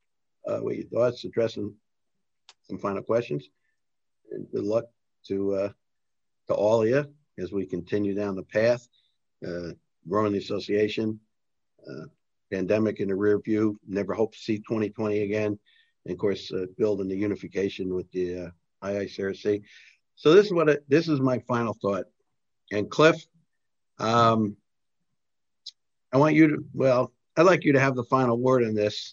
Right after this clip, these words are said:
I think what I'm gonna say is gonna resonate with you. Uh, uh, the listeners and, of course, the, the panel know that one of my roles with the association, really industry, is a, as a historian.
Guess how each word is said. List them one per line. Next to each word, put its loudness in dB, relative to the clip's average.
I -4
think 0
what 2
I'm 2
gonna -2
say 2
is 0
gonna -2
resonate 0
with -6
you. -8
Uh, 6
uh, -2
the 2
listeners 6
and, 0
of -12
course, 2
the, -6
the -2
panel 0
know 2
that 2
one -2
of 0
my 0
roles 2
with -20
the -8
association, 0
really 4
industry, 0
is -2
a, -4
as -4
a -2
historian. -2